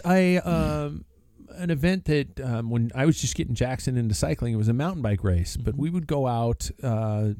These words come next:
Speaker 1: to the, the Farragut State Park, North Idaho. Um, and the race basically took pa-, place between five and seven P M. And the guy would be sitting there in a lawn chair, and you'd come up and he'd start you on the minute.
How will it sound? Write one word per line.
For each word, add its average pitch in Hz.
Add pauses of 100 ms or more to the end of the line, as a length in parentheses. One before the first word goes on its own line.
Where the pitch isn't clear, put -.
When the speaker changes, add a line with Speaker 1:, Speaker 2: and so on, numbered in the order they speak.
Speaker 1:
to 104
the, 98
the 101
Farragut 120
State -
Park, 90
North 107
Idaho. 95 (520)
Um, 101 (560)
and 156
the 165
race 220
basically 196
took -
pa-, 170
place 170
between 143
five 123
and 117
seven 107
P 107
M. 98 (920)
And 147
the 147
guy 180
would 175
be 147
sitting -
there 139
in 135
a 127
lawn 151
chair, 107 (540)
and 156
you'd 151
come 160
up 180
and 131
he'd 123
start 156
you 139
on 135
the 139
minute. 143